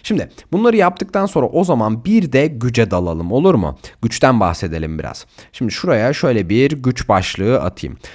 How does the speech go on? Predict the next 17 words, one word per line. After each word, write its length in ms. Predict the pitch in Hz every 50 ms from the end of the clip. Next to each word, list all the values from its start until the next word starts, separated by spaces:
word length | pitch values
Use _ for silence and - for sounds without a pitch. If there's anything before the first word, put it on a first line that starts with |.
| - -
Normalde 580 | - 190 233 240 214 147 104 92 113 151 190 170
biz 260 | 160 139 143 185 175
yukarıda 400 | 185 185 - 165 123 107 - 139
gücün 340 | 165 - 151 135 180 196 196
polarizasyonu 680 | - - 170 170 170 160 165 165 160 - - 180 170
hakkında 300 | 151 107 98 - 127 175
konuştuk 480 | 190 - 165 143 120 117 - 107 - _
değil 120 | 196 214
mi? 160 | 196 117 87 - - - - - - 131
Ne 80 | 135
zaman 260 | 139 135 123 117 113
şarj 320 | 110 - - 104 95 92 104
olur, 220 | 101 95 104 101
ne 100 | 110 113
zaman 300 | 107 113 104 101 101 95
deşarj 400 | 92 92 - - 104 87 87 -
olur? 200 | 90 80 87 90